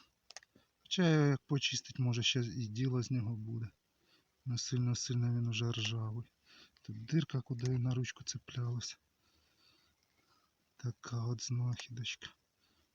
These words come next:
Молоток. Така от, друзі, наступна знахідочка. Це вістрячка стріли аланчиків. Такої от форми воно.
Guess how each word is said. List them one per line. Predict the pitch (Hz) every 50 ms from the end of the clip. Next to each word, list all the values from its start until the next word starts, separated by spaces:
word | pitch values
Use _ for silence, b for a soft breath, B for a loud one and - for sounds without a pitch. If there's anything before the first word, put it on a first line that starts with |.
| _ -
Молоток. | 131 123 123 123 123 131 - _ _ _ - - 131 120 - - - - - - _ _ _ _ _ _ _ _ _ - - _ _ _ _ _ _ _ _ - - - - _ _ _ _ _ _ _ _ -
Така | - 135 131 - - 147 131 131
от, | 127 -
друзі, | - 147 139 123 - 131 131 127 110 127 127
наступна | 123 123 120 - - 135 - - 127 127 117
знахідочка. | 139 143 160 170 151 - 160 139 147 139 - - - 151 - - - _ _ - - - - - - - - - - - - B B B B B B B B B B - - - -
Це | - - 139
вістрячка | 123 113 143 135 - - - - 135 123 - - 143 117
стріли | - - - - 135 127 123 123 123 123
аланчиків. | 117 117 113 117 117 117 110 - - - - - - - - - - - - _ _ _ _ _ _ _ _ _ - - - - - - - - - - - - - -
Такої | - - - - - - - 127 120 117 117
от | 117 117 -
форми | - - - - 139 139 135 131 123 127 123 123
воно. | 123 120 120 120